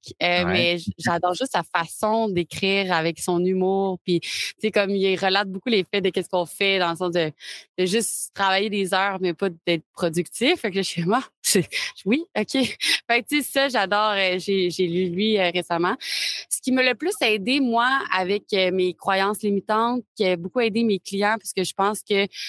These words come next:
Speaker 1: tout coach devrait lire comme livre, c'est, euh, des livres sur la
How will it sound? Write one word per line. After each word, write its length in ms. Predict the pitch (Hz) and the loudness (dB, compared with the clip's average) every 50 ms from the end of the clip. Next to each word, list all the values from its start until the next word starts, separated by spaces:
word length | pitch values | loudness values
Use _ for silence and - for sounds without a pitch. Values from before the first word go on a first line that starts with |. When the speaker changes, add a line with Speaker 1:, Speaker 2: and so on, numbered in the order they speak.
| - - - _ _ _ _ _ _ _ _ _ _ - | -14 -14 -18 _ _ _ _ _ _ _ _ _ _ -2
Speaker 1:
tout 140 | 269 269 - _ | -2 -2 -2 _
coach 260 | - 240 226 233 202 185 | -2 0 0 0 0 0
devrait 340 | 208 185 170 175 185 180 170 | -2 -2 0 0 0 0 0
lire 360 | 170 170 185 208 233 247 247 - | 2 2 2 2 2 0 0 -2
comme 260 | - 202 180 180 180 | -2 -2 0 0 0
livre, 400 | 180 180 190 196 214 240 254 220 185 | 2 2 2 2 2 0 0 -2 -2
c'est, 480 | - - - - - 202 196 196 196 - - | -4 -4 -4 -2 0 2 2 2 2 2 0
euh, 200 | 165 170 165 170 | 2 2 0 0
des 140 | 160 175 170 | -2 -2 0
livres 180 | 180 220 233 | 0 0 0
sur 140 | - - 196 | -2 0 0
la 140 | 185 170 160 | 0 0 -2